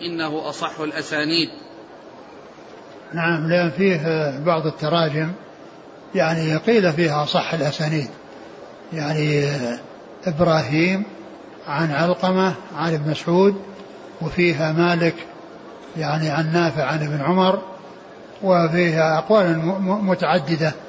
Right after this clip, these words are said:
Speaker 2: يعني جاءت عن بعض العلماء يعني يصفون بعض الأسانيد بأنها أصح الأسانيد،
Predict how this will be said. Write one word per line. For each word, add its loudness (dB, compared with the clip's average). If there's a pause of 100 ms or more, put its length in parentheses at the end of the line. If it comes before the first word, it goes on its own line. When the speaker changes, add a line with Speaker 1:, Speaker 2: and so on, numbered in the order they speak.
(280)
Speaker 2:
يعني 2
جاءت 2
عن 0
بعض 2
العلماء 2 (540)
يعني 0
يصفون 4
بعض 4
الأسانيد 2 (400)
بأنها 2
أصح -2
الأسانيد، 0